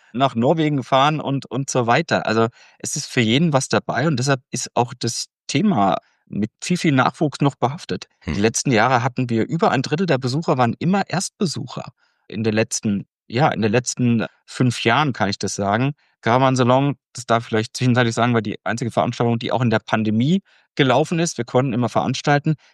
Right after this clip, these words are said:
Speaker 1: Da hatten wir wahnsinnig viele Erstbesucher, die gekommen sind und Neueinsteiger. Also das Thema lockt an und hat auch noch kein Ende in Sicht.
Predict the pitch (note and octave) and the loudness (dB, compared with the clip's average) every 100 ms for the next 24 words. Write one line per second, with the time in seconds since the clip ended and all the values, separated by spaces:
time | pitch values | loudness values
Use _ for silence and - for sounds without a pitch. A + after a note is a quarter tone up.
0 | _ - - - A#2+ A#2+ G2+ F#2 A#2+ E3+ | _ -6 -6 -6 0 0 0 0 0 0
1 | F3 D#3+ D3 - D3+ C#3 D3 - - G#2+ | -2 0 -2 -2 -2 0 -2 -4 -4 -4
2 | F#2+ - F#2 F2 E2+ - G#2 G#2+ A2 F#2 | -4 -2 -4 -4 -8 -4 -2 0 0 0
3 | G#2 C3 C#3+ E2+ F#2 - D#2+ D#2 - - | 4 4 4 0 -4 -2 -4 -4 -10 -14
4 | _ _ - G#2+ A#2 A#2 - - - G#2+ | _ _ -2 2 4 2 -2 -10 -6 -6
5 | - C3 D3 D3 B2+ B2 - G2+ C3 E3+ | 0 2 4 4 4 0 -4 -2 0 0
6 | C#3+ C#3+ - _ - - A2 - C#3 C#3+ | 0 -2 -8 _ -18 -4 -4 -2 -4 -4
7 | - B2 A2+ E3+ F#2+ E2+ - | -2 -2 0 -2 -2 -6 -12